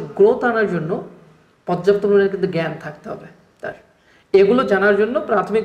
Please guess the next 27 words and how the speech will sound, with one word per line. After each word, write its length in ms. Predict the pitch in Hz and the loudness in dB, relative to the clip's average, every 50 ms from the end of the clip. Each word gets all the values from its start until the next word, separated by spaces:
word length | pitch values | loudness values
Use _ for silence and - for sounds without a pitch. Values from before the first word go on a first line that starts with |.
| 220 | 0
পর্যায়ে 440 | 220 202 185 175 175 214 254 370 - - - - - - - _ _ _ _ _ _ _ _ _ - | 0 0 0 0 0 -2 -2 -2 -4 -8 -12 -20 -20 -20 -20 _ _ _ _ _ _ _ _ _ -18
যে 280 | - 127 156 190 208 208 | -6 0 4 4 4 4
কোনো 440 | 233 240 240 254 269 277 - - - - | 4 2 0 0 -2 -4 -6 -8 -8 -4
biofloc 500 | 165 160 160 170 180 175 202 214 208 214 | -2 0 2 0 0 0 -2 -2 -2 -2
চাষির 400 | - 202 185 175 - 247 - - - - | 0 -2 -2 -2 -4 -10 -12 -10 -8 -8
একজন 460 | - 175 156 151 185 196 220 233 240 220 - - - - _ _ _ _ _ _ _ | -8 -8 -6 -2 0 0 0 0 -2 -10 -16 -20 -20 -20 _ _ _ _ _ _ _
পুকুরে 300 | - 254 - 269 277 277 | -6 -4 -2 -2 -2 0
যারা 180 | 233 247 233 226 | 2 2 2 2
মাছ 220 | 208 196 185 - | 2 0 -2 -2
করতেছে 340 | - 214 196 - 202 185 196 | -4 -6 -4 -4 -2 -4 -2
তাদের 300 | 196 190 175 175 - 190 - | 0 0 0 0 0 -2 -2
পরামর্শ 340 | 196 185 180 180 175 - - | -2 -4 -4 -4 -6 -6 -8
নিতে 240 | 175 165 156 - 160 | -8 -8 -8 -8 -6
পারে, 180 | 160 156 156 160 - - - - _ _ _ _ - _ _ | -4 -4 -4 -6 -8 -14 -20 -20 _ _ _ _ -20 _ _
অথবা 380 | - 175 175 175 214 208 208 196 | -2 0 0 2 2 2 2 2
তার 300 | 202 - 202 190 190 165 | 2 0 0 -2 -2 -2
রিজিয়নে 600 | 170 175 175 175 190 208 214 208 180 180 - - - - - - - - _ _ _ _ _ _ _ _ _ _ _ _ - | -2 -4 -4 -2 0 0 0 0 0 -2 -4 -6 -8 -12 -14 -18 -20 -20 _ _ _ _ _ _ _ _ _ _ _ _ -2
medicine 460 | 156 165 180 180 214 - - 240 220 | 0 0 0 0 -2 -6 -6 -4 0
যারা 160 | 190 190 175 | 0 0 0
বিক্রি 300 | 160 151 151 - - 170 | -2 -6 -10 -10 -12 -12
করে 260 | - - 156 147 196 - - - - _ _ _ _ _ - | -8 -6 -4 -4 -4 -6 -10 -14 -20 _ _ _ _ _ -2
তাদের 240 | 208 190 190 220 214 214 - - - - - 175 | 0 2 2 2 2 0 -8 -12 -18 -20 -20 -16
ভালো 320 | - - - 233 254 185 - | -8 -4 -2 -2 -2 -2 -2
একটা 140 | - 233 208 | -2 -2 0
পরামর্শ 520 | 196 196 185 175 175 180 - 175 - - | 0 0 -2 -2 -4 -6 -6 -8 -10 -10
সে 60 | - | -12
পাবে। 240 | - - - - - | -12 -12 -14 -16 -18